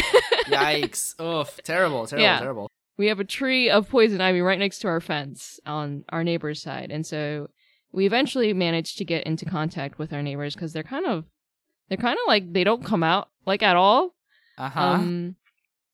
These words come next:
Speaker 2: so it was a tricky thing just trying to, like,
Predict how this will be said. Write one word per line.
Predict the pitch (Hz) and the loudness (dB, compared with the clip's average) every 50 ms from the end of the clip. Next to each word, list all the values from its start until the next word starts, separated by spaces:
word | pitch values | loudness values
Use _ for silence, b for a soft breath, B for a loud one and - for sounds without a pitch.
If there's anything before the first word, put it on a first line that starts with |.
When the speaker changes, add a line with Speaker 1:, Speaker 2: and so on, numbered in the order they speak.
| _ _ | _ _
Speaker 2:
so | - - - 240 220 214 | -10 -4 0 2 4 4
it | 196 - 214 | 4 4 4
was | 214 208 208 | 4 2 2
a | 208 | -2
tricky | - 277 285 277 - 247 226 208 190 190 175 - - _ _ _ _ _ _ - | -2 -2 -2 -2 -2 -2 0 0 -2 -4 -6 -8 -14 _ _ _ _ _ _ -14
thing | - - 285 247 233 214 185 185 180 170 - - 185 | -6 0 2 4 4 4 4 2 0 -2 -6 -6 -2
just | 175 208 196 - - | 0 0 0 0 0
trying | - 226 190 190 190 185 | 2 2 4 4 2 2
to, | - 220 | 0 -2
like, | 175 170 160 160 165 160 - - - | -2 0 0 0 -2 -2 -6 -14 -20